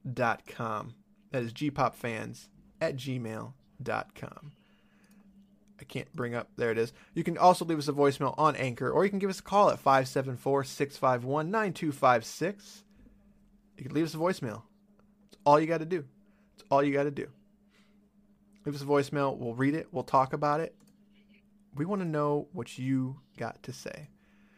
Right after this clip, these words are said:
But all right, when it comes to the next episode, I will be honest, we don't have one yet. Um, so we're, we're playing some games. We don't know what the, the future holds quite yet. And, um, like I said, I, I wanna stop promising we're gonna play games because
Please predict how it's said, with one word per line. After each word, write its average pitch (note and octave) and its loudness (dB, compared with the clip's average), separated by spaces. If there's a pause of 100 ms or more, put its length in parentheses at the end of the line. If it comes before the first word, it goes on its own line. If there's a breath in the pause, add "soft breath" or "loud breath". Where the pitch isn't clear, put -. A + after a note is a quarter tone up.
(600 soft breath)
But C3+ 4
all E3 12
right, C#3 8
when D3 2
it - 0
comes C4 2
to B3+ -4
the G#3+ 4
next G3+ 0
episode, C#3 2 (180)
I C3 4
will D3+ 2
be C#3+ 2
honest, E3 -4
we D#3 0
don't F#3+ -2
have E3 0
one B2+ -2
yet. A2+ -8 (240)
Um, A2 -8
so A#2+ -2
we're, A#2+ -2
we're B2 -4
playing E3+ 0
some E3 -6
games. D#3+ -2
We C3 -4
don't C#3 0
know D3 4
what C#3 2
the, C3 -4
the C#3+ -10
future C#3+ -6
holds B2+ 0
quite B2+ 0
yet. A#2 -2
And, A#2+ -6
um, A2+ -4
like A#2 -8
I - -10
said, G#2+ -6
I, - -4
I - 0
wanna C#3 0
stop C3 4
promising C3 0
we're B2 -4
gonna A#2+ -4
play A#2 -4
games A2+ -8
because A2+ -6